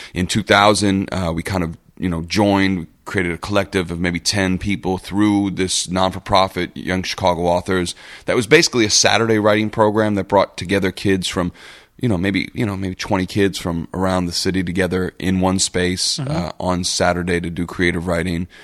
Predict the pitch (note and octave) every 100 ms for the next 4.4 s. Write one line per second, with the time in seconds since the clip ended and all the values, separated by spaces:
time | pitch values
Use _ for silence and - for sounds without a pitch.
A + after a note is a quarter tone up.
0 | - - - G#2 - G2+ F2+ F2+ F#2+ G2
1 | - G2 G2 F#2 - - F2+ E2+ E2+ F2+
2 | - F#2 F#2 E2 F#2 A2 G#2 - - -
3 | - - - F2+ F#2 F2+ F2 E2+ - G2+
4 | G#2 G#2 G2